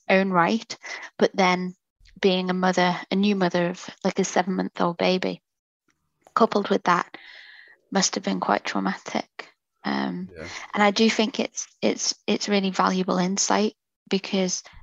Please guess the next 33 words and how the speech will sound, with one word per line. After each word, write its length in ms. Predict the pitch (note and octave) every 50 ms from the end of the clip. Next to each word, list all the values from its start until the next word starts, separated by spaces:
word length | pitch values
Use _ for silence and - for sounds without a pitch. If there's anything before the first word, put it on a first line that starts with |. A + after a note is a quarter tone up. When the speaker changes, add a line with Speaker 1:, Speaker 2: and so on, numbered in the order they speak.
| - _ _ _ - -
Speaker 1:
like, 140 | - -
she 160 | - - A3 F#3+
wasn't 400 | F#3+ F#3 F#3+ - G#3+ G#3+ - -
a 60 | - G3
direct 600 | - G3+ F#3+ F#3 F#3 F#3 - - - - - -
victim, 640 | - - - _ _ - - G3+ G3 G3 G3 G3+ - _ _ -
had 200 | - G#3 G3 -
probably 340 | - F#3+ F#3 F#3+ F#3+ F#3+ F#3+
never 200 | F#3+ F#3 G3 F3+
met 220 | F3+ F#3+ - -
Walter. 540 | - F#3+ F3+ F#3 F#3+ - - - - F#3 - _ - - - - - - - - - - -
And, 460 | - F3+ F3+ F3+ F3+ F3+ F3+ F3+ - _ -
um, 400 | G3 F#3+ F3+ - F3 F3 F3 - -
you 100 | A3 G3+
know, 100 | F#3+ F#3
Tony 320 | F#3 - G#3 F#3 F#3 F#3
wouldn't 280 | F#3 F3 F3+ F3+ - -
have 120 | - -
lifted, 540 | G3 F#3 F3+ - - - - G3 F#3 - - -
raised 320 | G#3 G3 F#3+ G3 F#3+ - -
his 340 | - G#3 F#3 F#3+ - - - _ _ -
hand 320 | - - G3+ G3+ G3 G3
to 100 | - G3+
her. 280 | G3 G#3 G#3 G#3+ G#3+ - _ _ _ _ _ -
I 100 | - -
don't 200 | - - - -
know 160 | - F#3 F#3+
that 240 | F3+ F#3 F#3 - - -
for 160 | - - F#3
sure, 340 | - - F#3+ F#3 G3 G#3 G3+
but 180 | - F#3+ - - - - - - -
maybe. 480 | E3 E3+ F#3+ G3 F#3+ F3 E3+ F#3+ G3+ - - - - - - -
However, 580 | - - G3 G3+ G3 G3 - F#3+ F3+ F3+ F#3+